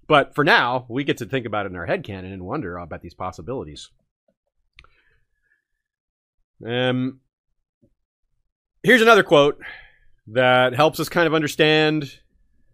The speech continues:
maybe why, and from another angle, why prior Targaryens and Valyrians didn't take Westeros, something that we haven't mentioned yet that is definitely worth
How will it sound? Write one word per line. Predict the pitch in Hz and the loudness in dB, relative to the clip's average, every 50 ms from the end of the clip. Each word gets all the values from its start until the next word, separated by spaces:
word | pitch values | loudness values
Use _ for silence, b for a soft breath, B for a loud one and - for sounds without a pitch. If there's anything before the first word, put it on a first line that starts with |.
| _ _ - | _ _ -8
maybe | 113 131 143 147 139 139 | -4 -2 0 0 0 0
why, | 131 110 113 120 120 131 131 131 127 123 117 113 113 113 110 _ _ _ | -2 0 2 4 6 6 6 6 4 2 0 -2 -6 -8 -8 _ _ _
and | - 110 113 - | -12 -10 -6 -4
from | 151 135 | -4 0
another | 131 156 - - 151 107 | 2 2 4 4 2 0
angle, | 95 76 71 69 64 64 - _ _ | -2 -8 -16 -18 -20 -20 -20 _ _
why | - 110 117 110 110 107 104 101 98 90 _ _ _ _ _ _ _ _ _ _ _ _ - | -8 -4 -2 -2 -2 -2 -4 -6 -10 -14 _ _ _ _ _ _ _ _ _ _ _ _ -14
prior | - - - 135 127 135 131 127 | -12 -6 -2 0 0 0 0 0
Targaryens | 120 - 143 127 117 127 135 143 131 120 110 104 104 104 107 104 - - - - - - | -2 -2 -2 -2 -2 -2 -4 -4 -4 -4 -6 -8 -10 -12 -12 -14 -16 -18 -18 -18 -14 -12
and | 117 113 | -12 -10
Valyrians | 98 101 101 104 98 92 90 90 92 92 - - | -10 -10 -10 -10 -10 -10 -12 -12 -14 -16 -14 -12
didn't | 120 107 98 90 | -12 -10 -12 -12
take | - - 92 85 - | -14 -14 -16 -14 -14
Westeros, | 76 71 - - - - - - | -18 -18 -18 -20 -20 -20 -20 -16
something | - 127 113 104 101 98 90 90 87 | -14 -12 -12 -12 -12 -14 -14 -14 -14
that | 90 90 | -14 -14
we | 101 98 | -14 -12
haven't | 104 110 101 95 76 | -10 -10 -10 -10 -12
mentioned | 113 160 180 - - 95 87 | -10 -10 -10 -10 -12 -14 -14
yet | 87 82 80 76 - | -12 -14 -14 -14 -16
that | - 104 | -18 -18
is | 147 - | -16 -12
definitely | - 294 269 - 220 165 | -12 -12 -12 -10 -10 -10
worth | 147 123 101 - _ | -8 -8 -10 -12 _